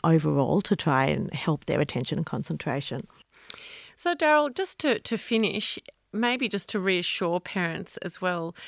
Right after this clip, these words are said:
Speaker 2: you know, if A D H D is left untreated, um, which is, I suppose, if people are very apprehensive about medication, you know, what would you say? What are some of the things that could happen that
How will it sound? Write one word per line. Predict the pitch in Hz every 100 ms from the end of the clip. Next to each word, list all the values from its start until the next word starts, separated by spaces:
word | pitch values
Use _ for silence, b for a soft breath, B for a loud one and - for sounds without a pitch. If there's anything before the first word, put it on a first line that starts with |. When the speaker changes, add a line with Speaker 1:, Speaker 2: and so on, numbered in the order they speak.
| B
Speaker 2:
you | -
know, | 190 185 -
if | 254 - - -
A | 196
D | 180
H | 180 -
D | - 175 165
is | 175
left | 185 - -
untreated, | 185 196 208 - 151 - - - - B B B
um, | 170 170 170 170 170 180 -
which | 190 -
is, | 185
I | -
suppose, | - 185 185 175
if | 170
people | - 180 180
are | 160
very | 170 170 -
apprehensive | - 185 - 190 - 175
about | 175 175 -
medication, | 180 165 - 175 180 175 160 B B B B
you | 247
know, | 247
what | 233 302 -
would | 233
you | 208
say? | 208 - 190
What | 180 208
are |
some | 208 220
of | 214
the | 185
things | - 190 185
that | - -
could | - 170
happen | - 208 - 175 156
that | 165